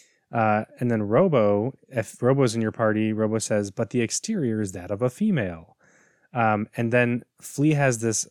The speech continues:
line that I loved. It's probably my favorite line from the game. Um, and this line is usually at the center of the discourse that I've read about this character, where there is a positive message to be found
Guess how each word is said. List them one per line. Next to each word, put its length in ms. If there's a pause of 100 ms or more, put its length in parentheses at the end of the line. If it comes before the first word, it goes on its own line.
line 400
that 100
I 80
loved. 560
It's 120
probably 280
my 140
favorite 380
line 240
from 160
the 80
game. 480 (440)
Um, 240
and 200
this 240
line 240
is 160
usually 300
at 100
the 80
center 360
of 100
the 80
discourse 440
that 160
I've 180
read 140
about 220
this 120
character, 560 (420)
where 520 (440)
there 160
is 160
a 120
positive 640
message 500
to 120
be 160
found 760